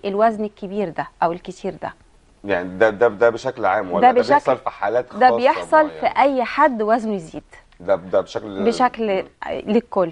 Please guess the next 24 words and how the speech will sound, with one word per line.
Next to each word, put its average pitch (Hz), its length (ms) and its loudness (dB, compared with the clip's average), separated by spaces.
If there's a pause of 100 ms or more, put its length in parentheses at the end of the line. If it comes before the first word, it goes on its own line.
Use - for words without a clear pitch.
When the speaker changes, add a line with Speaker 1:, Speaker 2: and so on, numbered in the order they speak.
Speaker 1:
كل 254 220 2
لما 214 160 0
الواحد 208 340 -2
يزيد 220 240 -2
في - 120 -4
وزنه 320 380 2
كل 269 240 0
لما 240 360 0
يبقى 196 280 0
في 254 160 -4
عنده 226 260 0
حاجة 220 280 -2
اسمها 226 320 -6
مناعة 208 500 0 (540)
الجسم 214 420 0
للأنسولين، 208 640 -2 (280)
وبالتالي 233 520 0
أنت 254 140 -4
محتاج 240 320 0
إنك 247 200 0
تطلع 262 400 0
أنسولين 269 440 -6
أكتر 311 280 2
عشان 269 500 0